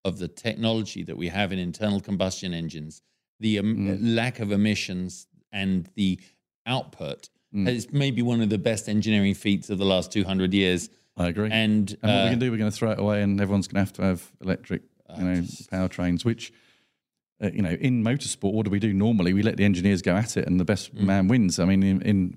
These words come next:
Speaker 2: in this case, I think there should be rules around what the emissions are, and if
Speaker 1: Yeah.
Speaker 2: you can do that with hydrogen or electric or, you know,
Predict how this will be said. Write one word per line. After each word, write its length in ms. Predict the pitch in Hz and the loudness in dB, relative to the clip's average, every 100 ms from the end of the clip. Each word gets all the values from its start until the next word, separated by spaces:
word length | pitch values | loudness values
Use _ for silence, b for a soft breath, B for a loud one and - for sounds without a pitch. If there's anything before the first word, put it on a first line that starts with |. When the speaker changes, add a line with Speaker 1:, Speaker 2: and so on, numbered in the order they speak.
| - | -2
Speaker 2:
in 320 | 95 90 85 | 0 2 2
this 160 | 127 127 | 0 0
case, 320 | 113 87 - | 0 0 0
I 80 | 85 | 0
think 340 | - 92 - b b b _ | 2 0 0 b b b _
there 80 | 95 | -2
should 200 | - - | -2 0
be 100 | 95 | 2
rules 320 | 110 110 90 | 2 2 2
around 300 | 92 92 95 | 2 4 4
what 220 | 95 - | 2 0
the 280 | 95 90 87 | 2 2 4
emissions 480 | 85 120 - 92 82 | 4 2 4 2 4
are, 340 | 82 101 131 - - | 2 2 0 -6 -2
and 160 | 90 | 2
if 140 | 95 101 | 2 0
Speaker 1:
Yeah. 120 | 104 | 2
Speaker 2:
you 120 | 104 | 2
can 120 | - | 2
do 120 | 98 98 | 0 2
that 160 | 95 | 2
with 120 | 98 95 | 0 0
hydrogen 460 | 110 107 95 104 | 2 2 0 2
or 100 | 98 | 4
electric 480 | 98 107 - 101 - | 2 0 0 -2 0
or, 240 | 104 98 98 B B B B _ | 0 0 -2 B B B B _
you 80 | 113 | -4
know, 320 | 101 101 101 | -2 0 -2